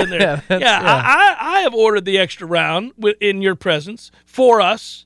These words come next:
Speaker 1: For us.
Speaker 2: Uh, yeah, usually it's a strong hand, too.
Speaker 1: Yeah.
Speaker 2: You're not going anywhere.
Speaker 1: Yeah, but then, but, but you don't see me doubling up with, like, "Hey, let's get some cheeseburgers, too."
Speaker 2: That's
Speaker 1: I
Speaker 2: right.
Speaker 1: don't do that.
Speaker 2: I got you two cheeseburgers.
Speaker 1: Yeah. <laughs>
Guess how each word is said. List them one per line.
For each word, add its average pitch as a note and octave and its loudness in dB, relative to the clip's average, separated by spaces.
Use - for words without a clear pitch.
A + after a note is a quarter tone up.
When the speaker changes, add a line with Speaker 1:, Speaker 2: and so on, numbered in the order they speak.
Speaker 1:
For A#3+ -2
us. A3+ 0
Speaker 2:
Uh, - -4
yeah, E3+ 2
usually F3+ 0
it's E3 0
a C#3+ -6
strong D#3 4
hand, D3 0
too. D3+ -4
Speaker 1:
Yeah. F3+ 2
Speaker 2:
You're A#3 6
not B3 2
going G3 2
anywhere. D3 0
Speaker 1:
Yeah, A3 2
but G#3 -6
then, E4 2
but, D4+ -10
but B3 2
you C4 0
don't B3+ 0
see - -16
me B3 -6
doubling A3+ 0
up B3 2
with, G#3 -2
like, G3+ 0
"Hey, E4+ 0
let's - 0
get - -2
some D#4+ -12
cheeseburgers, F4 0
too." G#4 2
Speaker 2:
That's F4+ -2
Speaker 1:
I - 2
Speaker 2:
right. - 4
Speaker 1:
don't - -2
do C#4+ -6
that. D#3 -4
Speaker 2:
I - -12
got E3+ 2
you D3 -12
two G#3+ -4
cheeseburgers. G#3 2
Speaker 1:
Yeah. C#5 2
<laughs> - -20